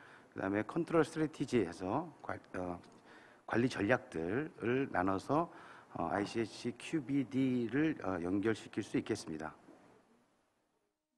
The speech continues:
자, 우리가 큐비디라고 하면, 어, 많은 부분에서 좀,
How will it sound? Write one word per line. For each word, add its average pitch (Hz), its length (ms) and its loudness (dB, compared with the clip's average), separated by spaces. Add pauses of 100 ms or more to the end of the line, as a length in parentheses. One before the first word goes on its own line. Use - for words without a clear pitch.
(1200)
자, - 140 -10
우리가 107 240 0
큐비디라고 190 580 8
하면, 101 600 6
어, 92 420 0 (100)
많은 143 340 6
부분에서 123 500 2
좀, 104 360 -2